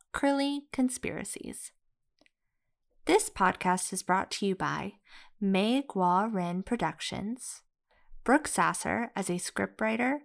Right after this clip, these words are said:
host, and researcher, Holly Lauerman as a scriptwriter, host, and researcher, Chris Sasser Photography and Graphic Design,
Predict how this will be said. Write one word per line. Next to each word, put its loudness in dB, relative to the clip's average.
host, 0
and 2
researcher, -2
Holly 4
Lauerman 2
as -4
a -2
scriptwriter, -2
host, -2
and 0
researcher, -4
Chris 2
Sasser 2
Photography -4
and -2
Graphic -2
Design, -4